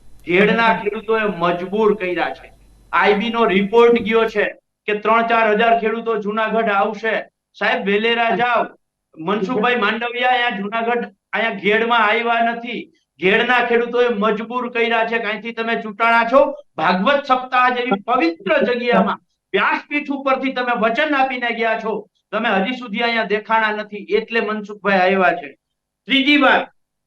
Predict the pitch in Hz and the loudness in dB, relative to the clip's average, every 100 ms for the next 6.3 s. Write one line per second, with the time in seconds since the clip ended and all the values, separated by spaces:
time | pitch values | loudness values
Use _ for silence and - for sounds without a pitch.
0 | _ 190 214 226 240 226 180 190 202 233 | _ 0 2 2 0 -4 -2 -2 -4 -8
1 | 233 - 196 202 226 - 240 262 - 190 | -12 -6 -4 -2 -2 -4 -4 -4 -6 -4
2 | 196 208 202 196 208 208 196 196 202 196 | -2 -2 -4 -4 -4 -6 -6 -4 -4 -4
3 | 190 175 - _ _ - 196 226 233 233 | -4 -4 -8 _ _ 0 4 4 4 -2
4 | - _ - 202 226 220 202 196 208 220 | -10 _ -6 -4 -4 -2 0 0 0 0
5 | 214 226 208 214 208 202 190 196 190 180 | 2 0 2 2 2 0 -4 -4 -4 -4
6 | 165 - | -4 -6